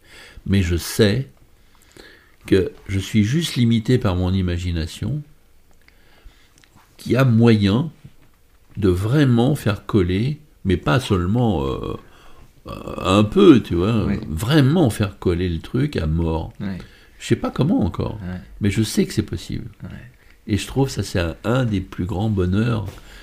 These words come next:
Speaker 1: qui soit, c'est quand t'as la routine et que t'as plus qu'à trouver ce que je te dis, ou que t'as pas la routine, mais que t'as le pitch, par contre, mais il faut maintenant que tu trouves la routine, ou que t'as rien, de toute façon,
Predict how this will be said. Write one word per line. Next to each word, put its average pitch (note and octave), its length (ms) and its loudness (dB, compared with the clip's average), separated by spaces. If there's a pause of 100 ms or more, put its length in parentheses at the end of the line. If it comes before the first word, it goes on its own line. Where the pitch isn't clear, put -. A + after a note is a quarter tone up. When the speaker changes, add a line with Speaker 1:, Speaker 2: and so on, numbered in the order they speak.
(240)
Speaker 1:
qui G2 160 -4
soit, G#2 380 -2 (580)
c'est F#2 220 -6
quand B2 300 0
t'as - 260 -2 (340)
la A2 160 0
routine A2 640 0 (500)
et F2+ 100 -2
que - 40 -16
t'as G2 120 0
plus A2+ 160 -4
qu'à - 140 -2
trouver F#2+ 300 -2
ce - 80 -14
que E2+ 100 -4
je - 80 -10
te - 80 -6
dis, G2+ 280 -4 (560)
ou F#3+ 160 4
que - 60 -8
t'as B2 140 2
pas D#3 200 0
la C#3 120 4
routine, B2+ 640 0 (880)
mais A#2+ 200 4
que B2+ 60 -14
t'as A2+ 400 2 (760)
le F#2+ 180 0
pitch, F3+ 340 -2
par E2+ 200 -6
contre, D#3+ 360 -2 (100)
mais G2 100 0
il F2+ 80 -2
faut G2+ 120 -2
maintenant G2 200 2
que F#2 60 -2
tu - 40 -10
trouves F#2 160 -2
la F2 80 0
routine, C#3 400 -2 (420)
ou F#3+ 100 4
que - 80 -6
t'as D3 180 4
rien, F#3 380 2 (840)
de D#3 80 -2
toute C#3 80 -2
façon, G3+ 500 4